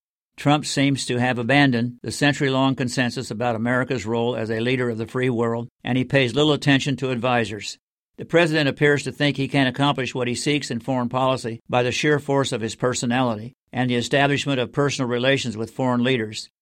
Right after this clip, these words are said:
One chapter in A Warning that should alarm every American is called A Weakness for Strong Men, a reference to Russian President Vladimir Putin, whom Trump characterized as a great guy,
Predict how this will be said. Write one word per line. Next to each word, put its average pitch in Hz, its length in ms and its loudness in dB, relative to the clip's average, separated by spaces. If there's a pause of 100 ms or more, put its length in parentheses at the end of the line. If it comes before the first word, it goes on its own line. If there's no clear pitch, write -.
(340)
One 170 240 2
chapter 135 420 4
in 120 220 0
A 117 120 2
Warning 123 560 2
that 127 180 -4
should 143 180 2
alarm 131 380 4
every 127 240 2
American 127 440 2
is 113 140 -2
called 117 400 0 (240)
A 113 80 -4
Weakness 131 460 0
for 120 120 -6
Strong 139 440 2
Men, 110 280 -6 (160)
a 127 120 -2
reference 151 380 2
to 127 100 -4
Russian 139 340 0
President 127 480 0
Vladimir 123 500 0
Putin, 117 420 -2 (100)
whom 131 180 0
Trump 143 340 0
characterized 123 680 0
as 117 160 -2
a 113 80 -2
great 127 360 2
guy, 120 420 -2